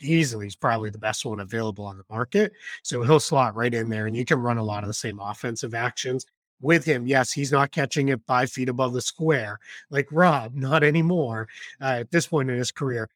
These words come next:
but he can still run those same actions 'cause he can still catch and finish around the basket.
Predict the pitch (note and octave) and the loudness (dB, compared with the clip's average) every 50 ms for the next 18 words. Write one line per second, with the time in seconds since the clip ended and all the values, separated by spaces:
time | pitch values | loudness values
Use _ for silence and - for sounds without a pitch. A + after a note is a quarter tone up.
0 | _ _ _ - D#3 D#3+ D3+ - F3+ D3+ - - F3 D3+ C#3 C#3 C#3 C3+ B2+ A#2+ | _ _ _ -4 -2 0 2 2 2 2 2 2 2 4 4 4 2 2 2 -2
1 | A#2+ A2 - - A#2 A2 G#2+ G#2 G2+ G2 - - - G#2+ G2+ - - C#3 A#2 A2+ | -4 -6 -6 -8 -10 -10 -10 -10 -12 -12 -10 -10 -10 -10 -10 -10 -10 -10 -10 -10
2 | G#2+ G#2+ - C#3 A#2+ A2 - - - A2+ G2+ - - A#2+ G#2 F#2+ - - A2 G#2 | -8 -6 -4 -4 -4 -4 -6 -8 -8 -8 -8 -6 -4 -4 -4 -4 -6 -8 -8 -6
3 | - A#2+ A2 G#2 G2 - - A2+ G2 F#2 F2+ F2+ F2 - G2 - - - - - | -6 -8 -6 -6 -6 -6 -6 -6 -6 -8 -12 -16 -20 -20 -18 -14 -12 -12 -12 -14
4 | - | -16